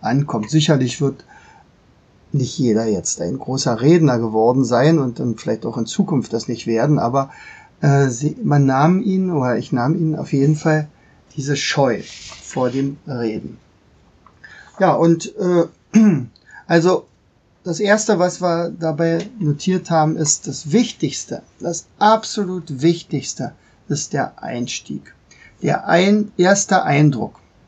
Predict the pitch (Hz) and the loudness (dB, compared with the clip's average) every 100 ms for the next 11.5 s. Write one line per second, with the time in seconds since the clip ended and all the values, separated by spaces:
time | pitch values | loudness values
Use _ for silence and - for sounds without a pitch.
0 | _ - 156 - - 208 202 156 156 - | _ -8 -6 -4 0 2 2 0 -2 -2
1 | - - 123 104 - - _ _ _ _ | -4 -2 -4 -4 -8 -12 _ _ _ _
2 | - 131 131 - 135 117 135 - - 151 | 0 2 4 2 -4 -4 -4 -6 -6 -18
3 | - _ _ _ _ _ _ _ _ _ | -20 _ _ _ _ _ _ _ _ _
4 | - 117 107 131 185 254 _ _ _ _ | -6 -2 -2 0 -2 -4 _ _ _ _
5 | _ _ _ - - - _ 135 160 156 | _ _ _ -10 -10 -10 _ 0 2 4
6 | 127 139 - - - - 135 147 165 196 | 2 -2 -6 -6 -4 -2 0 0 -2 -8
7 | 202 _ _ _ _ _ _ 127 139 151 | -12 _ _ _ _ _ _ -4 0 0
8 | 165 135 110 - _ _ - - - 156 | 2 2 2 -2 _ _ -18 -6 0 4
9 | 185 175 180 220 - - 156 151 151 139 | 4 6 6 4 0 0 0 2 2 2
10 | 120 - 156 196 190 160 143 - 127 151 | 0 -2 -2 -2 -2 0 -2 -4 -4 -2
11 | 165 180 160 185 | -4 -6 -6 -8